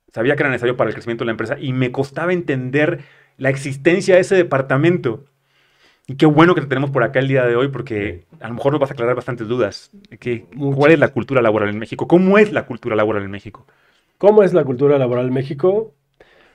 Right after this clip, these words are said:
Speaker 2: Yo creo que la puedo resumir en una palabra y es golpeadora.
Speaker 1: Ok.
Speaker 2: O sea, finalmente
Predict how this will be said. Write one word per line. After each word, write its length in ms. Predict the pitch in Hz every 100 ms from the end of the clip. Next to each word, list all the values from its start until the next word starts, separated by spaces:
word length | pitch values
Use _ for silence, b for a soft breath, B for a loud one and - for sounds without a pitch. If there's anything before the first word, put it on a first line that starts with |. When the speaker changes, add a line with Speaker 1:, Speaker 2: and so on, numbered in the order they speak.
| b
Speaker 2:
Yo 240 | 117 127 135
creo 140 | 147
que 80 | 143
la 120 | 123
puedo 180 | 135 131
resumir 280 | 123 120 127
en 80 |
una 160 | 127 131
palabra 460 | 123 110 127 135 120
y 100 | 107
es 160 | 107
golpeadora. 640 | 107 104 - - - - _ _ b b b b b b _ _ _
Speaker 1:
Ok. 240 | 120 110 101 110 208 -
Speaker 2:
O 100 | -
sea, 160 | - 139
finalmente 1000 | 139 151 160 165 160 160 165 156 156